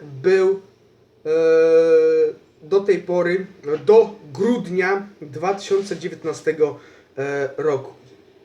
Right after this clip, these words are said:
I teraz się odniosę, e, do tego, e, do czego chciałem się odnieść jakiś, już jakiś, e, czas temu, jak to T T K zostało zmienione. Chciałem nagrać o tym film,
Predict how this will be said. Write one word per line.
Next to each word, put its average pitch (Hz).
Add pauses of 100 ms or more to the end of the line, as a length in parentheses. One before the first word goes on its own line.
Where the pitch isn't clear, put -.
(760)
I 175
teraz 247
się 240
odniosę, 202 (200)
e, 170
do 160
tego, 185 (560)
e, 170 (260)
do 165
czego 156
chciałem 131 (260)
się 156
odnieść 151
jakiś, 175 (140)
już 247
jakiś, 208 (320)
e, 175
czas 156
temu, 190
jak 170
to 170
T 165
T 165
K 165
zostało 160
zmienione. 156
Chciałem 175
nagrać 165
o -
tym 151
film, 123